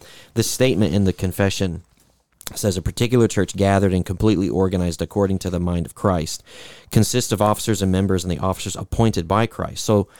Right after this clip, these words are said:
these two offices say, "According to the mind of Christ," <clears throat> of, of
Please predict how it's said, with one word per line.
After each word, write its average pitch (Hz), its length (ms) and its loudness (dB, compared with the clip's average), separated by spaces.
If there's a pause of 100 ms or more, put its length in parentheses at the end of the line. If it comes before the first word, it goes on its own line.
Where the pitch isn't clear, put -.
(320)
these 123 200 2
two 147 240 2
offices 107 840 -2 (580)
say, 98 500 0
"According 113 500 2
to 107 100 -2
the 92 100 2
mind 90 300 0
of - 100 -12
Christ," - 560 -2 (640)
<clears throat> - 760 -2
of, 90 460 -2 (1700)
of 92 240 0